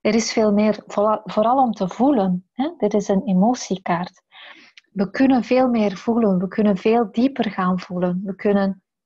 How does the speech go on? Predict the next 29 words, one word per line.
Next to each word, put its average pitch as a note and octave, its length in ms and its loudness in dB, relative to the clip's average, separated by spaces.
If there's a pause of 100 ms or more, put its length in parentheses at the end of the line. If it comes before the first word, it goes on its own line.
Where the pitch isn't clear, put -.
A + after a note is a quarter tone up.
(400)
eigenlijk A#3+ 380 0
zijn G#3+ 160 -2
heel B3+ 180 2
veel C4+ 140 0
mensen A#3+ 480 -2 (360)
bang G#3+ 380 2
om A3 180 -2
eff-, - 280 -4
effectief A#3 600 -4
te G#3 140 -2
gaan F#3 300 -2
voelen. G#3+ 440 2
En F#3+ 160 -6
dat G3 160 0
is A3 180 -2
nu G#3 160 4
ook G#3 220 -4 (340)
een G#3 240 2
van G3 200 0
de F#3 100 0
thema's. F#3+ 640 0 (380)
Nu, G3+ 80 -4
ik G3 120 -8
heb G3+ 80 -2
het - 100 -10
daarnet G3+ 380 -2
al A3 120 0
gezegd, G3+ 420 -8
ik, - 260 -14